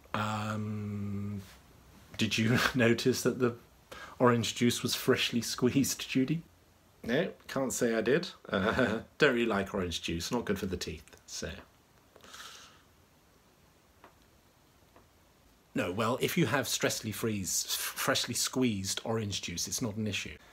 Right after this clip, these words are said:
Uh, <laughs> what was that, Edwin? Stressly freezed orange juice? That doesn't sound good to me. <laughs>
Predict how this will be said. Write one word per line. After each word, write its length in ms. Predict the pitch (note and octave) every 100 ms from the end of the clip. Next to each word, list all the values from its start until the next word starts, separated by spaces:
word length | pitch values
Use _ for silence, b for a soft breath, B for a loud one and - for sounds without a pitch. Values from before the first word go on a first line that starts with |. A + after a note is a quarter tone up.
| B B - _ -
Uh, 300 | A#2 A2+ A#2
<laughs> 200 | - G3
what 220 | E3 C#3+
was 140 | C#3
that, 180 | C#3+ C3+
Edwin? 260 | C#3+ D3 D#3
Stressly 580 | E3 - D3+ - D3+ D3
freezed 480 | - E3+ D3 A2+
orange 320 | - F2 E3+ -
juice? 300 | - C#3 -
That 180 | - -
doesn't 200 | D3 F3+
sound 240 | D3 C#3+
good 160 | C#3+ -
to 100 | C3+
me. 280 | B2 G#2 - B
<laughs> 60 | B